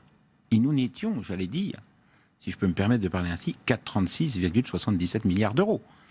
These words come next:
Et le ministre des Transports disait, « On ne peut pas, euh, effectivement prendre cette dette, euh, parce qu'on n'a pas les moyens. » Alors aujourd'hui, on est sur des sommes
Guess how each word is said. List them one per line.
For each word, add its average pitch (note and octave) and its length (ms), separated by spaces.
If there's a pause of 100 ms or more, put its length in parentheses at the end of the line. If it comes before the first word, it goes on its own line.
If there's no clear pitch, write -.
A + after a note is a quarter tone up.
(560)
Et A#2 160
le A2+ 80
ministre A2 240
des F#2 80
Transports F#3+ 580
disait, « G#2+ 300
On G#2 40
ne - 40
peut G#3+ 140
pas, G3+ 400 (100)
euh, D#2+ 140
effectivement A2+ 520
prendre G#2+ 220
cette E2+ 220
dette, G#3+ 360 (160)
euh, E2 800
parce - 160
qu'on C3+ 100
n'a A#2 120
pas B2+ 120
les G#2 60
moyens. » F#2 220
Alors F#2 140
aujourd'hui, C3+ 580
on G2+ 180
est A#2+ 120
sur G2 180
des F#2+ 120
sommes A#2 180